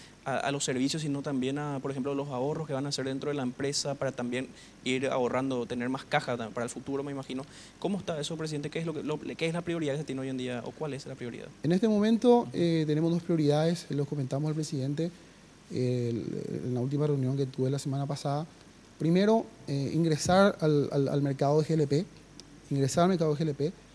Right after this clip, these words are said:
Speaker 2: sin tener en cuenta garrafas propias, pero ingresar al mercado de G L P porque la ciudadanía se merece ese menor precio que podemos conseguir. Tenemos la intención de llegar a unas cincuenta estaciones a fin de año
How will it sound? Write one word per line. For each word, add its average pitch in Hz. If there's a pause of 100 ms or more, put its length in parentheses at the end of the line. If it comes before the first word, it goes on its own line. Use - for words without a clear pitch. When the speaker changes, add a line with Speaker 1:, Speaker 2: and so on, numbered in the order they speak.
(280)
Speaker 2:
sin 202
tener 160
en 143
cuenta 147
garrafas 143
propias, 170
pero 156
ingresar 143
al 170
mercado 156
de 147
G 160
L 147
P 147
porque 147
la 156
ciudadanía 151
se 170
merece 147 (420)
ese 156
menor 151
precio 147
que 160
podemos 143
conseguir. 156 (1500)
Tenemos 165
la 185
intención 170
de 175
llegar 156
a -
unas 170
cincuenta 170
estaciones 151
a 143
fin 151
de 143
año 143